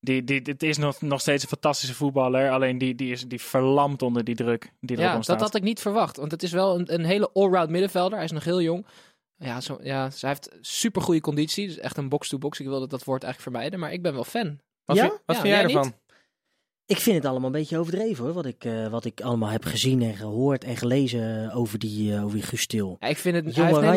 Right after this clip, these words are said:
Speaker 4: Oranje.
Speaker 2: elftal gespeeld, toch ook?
Speaker 4: Mm,
Speaker 2: Eén
Speaker 4: ja,
Speaker 2: wedstrijd?
Speaker 4: ge-, volgens mij wel geselecteerd. Ik weet niet
Speaker 1: Maar
Speaker 4: of hij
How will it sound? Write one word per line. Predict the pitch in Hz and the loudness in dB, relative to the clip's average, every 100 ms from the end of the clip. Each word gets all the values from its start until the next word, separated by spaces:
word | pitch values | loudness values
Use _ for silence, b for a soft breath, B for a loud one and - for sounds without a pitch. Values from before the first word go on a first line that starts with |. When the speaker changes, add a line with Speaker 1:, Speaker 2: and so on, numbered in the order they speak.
| 196 | 6
Speaker 4:
Oranje. | 262 | 4
Speaker 2:
elftal | 269 170 | 2 -2
gespeeld, | - 139 | -2 -4
toch | - 156 | -2 -4
ook? | 214 - _ | -6 -8 _
Speaker 4:
Mm, | 165 | -6
Speaker 2:
Eén | 170 | -2
Speaker 4:
ja, | 170 | 0
Speaker 2:
wedstrijd? | 170 165 185 190 | 4 4 4 2
Speaker 4:
ge-, | - | 0
volgens | - 151 139 | -2 -2 0
mij | 135 135 | -2 -2
wel | 127 | -4
geselecteerd. | - - 151 135 - 202 | -4 -4 -2 0 0 0
Ik | 170 | 2
weet | 147 | 2
niet | 151 | 2
Speaker 1:
Maar | |
Speaker 4:
of | |
hij | 156 | 2